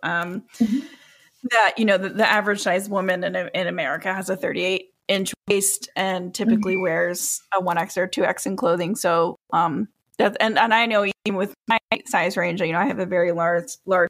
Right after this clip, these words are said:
Speaker 1: clothing size range from extra small through fifteen X, but the sizes that I sell absolutely the most are one X and two X. And then even if I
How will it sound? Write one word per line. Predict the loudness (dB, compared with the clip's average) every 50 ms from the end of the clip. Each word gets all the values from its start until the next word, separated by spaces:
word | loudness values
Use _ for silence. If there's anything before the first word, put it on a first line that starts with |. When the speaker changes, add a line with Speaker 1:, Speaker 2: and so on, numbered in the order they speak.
| -2 -2 -2
Speaker 1:
clothing | 0 0 0 -2 -4
size | -4 -2 -2 -2 -2
range | -4 -4 -6 -6 -6
from | -8 -6 -6
extra | -6 -6 -6 -6 -6
small | -6 -8 -8 -4 -2 0 0 0
through | -2 -4 -8 -10
fifteen | -10 -12 -12 -10 -4 0 0
X, | 0 0 0 -4 -4 0
but | 0 0 0 0 -6 -16 -20 -20 -20 -20 -20 _ _ _
the | 0 2 2 2
sizes | 2 0 2 2 2 2 2 0 -2 0
that | 2 2 4
I | 4 4
sell | 2 2 2 2 2 4
absolutely | 2 2 0 0 -4 -6 -4 -2 -2 -2
the | -2 0
most | 0 0 0 0 -2 0 0
are | 0 0
one | 0 0 -2 -2
X | -4 -6 -8 -8
and | -8 -6
two | -4 0 2 4
X. | 4 2 2 0 -4 -8
And | -6 -4
then | -2 -2 -2
even | -2 -2 -2 -2 -2
if | -2 -2 0
I | 0 0 0 0 -2 -4